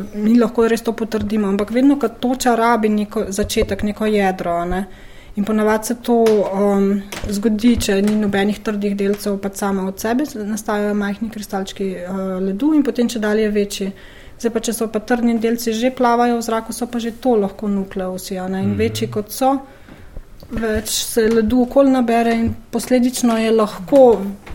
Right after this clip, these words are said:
Speaker 1: večja toča, a ne, ampak to zdaj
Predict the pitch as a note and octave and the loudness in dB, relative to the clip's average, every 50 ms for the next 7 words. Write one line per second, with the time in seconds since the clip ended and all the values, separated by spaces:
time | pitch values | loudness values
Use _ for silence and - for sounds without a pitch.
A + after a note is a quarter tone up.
0 | - - - - - - A#3+ G#3+ A#3+ A3+ G#3+ - - G#3 G3 - G#3 G3 F#3+ G3 | -16 -16 -18 -20 -12 -6 0 4 4 4 4 4 0 0 0 0 -2 -4 -4 -2
1 | - G3 F#3 F#3 G3 G3+ G#3 A3 G#3+ A3 G#3 - - - - - B3+ B3 A#3+ A3+ | -2 -2 0 0 0 0 0 0 0 -2 -4 -6 -12 -16 -6 0 0 0 2 4
2 | A#3+ A#3+ A#3+ | 4 6 6